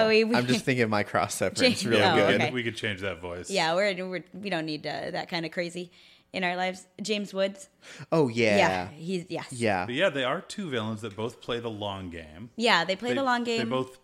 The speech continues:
Speaker 3: plan meticulously. It
Speaker 1: Mm-hmm.
Speaker 3: works better for one than it does for the other,
Speaker 1: Mm-hmm.
Speaker 3: but they could be really good together.
Speaker 1: Yeah, I think they could cause some havoc.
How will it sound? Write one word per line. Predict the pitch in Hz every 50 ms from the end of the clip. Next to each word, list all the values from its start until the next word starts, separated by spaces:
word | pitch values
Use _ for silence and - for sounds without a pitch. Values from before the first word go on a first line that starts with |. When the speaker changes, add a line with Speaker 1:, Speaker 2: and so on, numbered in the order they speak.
| _ _
Speaker 3:
plan | - - - 135 127 127 131 135 139
meticulously. | 135 123 - - - 143 - - 123 107 98 90 - - - 92 87 95
It | -
Speaker 1:
Mm-hmm. | 196 202 202 202 208
Speaker 3:
works | 208 233 269 311 349 359
better | 277 107 104 110
for | 107 - - 113
one | 104 104 107 107
than | 104 104 101
it | 98 92
does | 104 101 95 -
for | - - 98 95
the | 98 107 131
other, | 156 170 208 220 220
Speaker 1:
Mm-hmm. | 208 214 202 214 220 226 247
Speaker 3:
but | 285 311
they | -
could | - - 254
be | 220 175 107
really | 90 90 90 95
good | 98 143 170
together. | - 120 95 85 80 80 80 78 - _ _
Speaker 1:
Yeah, | - 240 254 226 175 - - - -
I | - 196
think | 190 - 214 214
they | - 214
could | 202 - 220 208 -
cause | - 208 208 202
some | - 214 208
havoc. | 214 214 220 185 160 - - -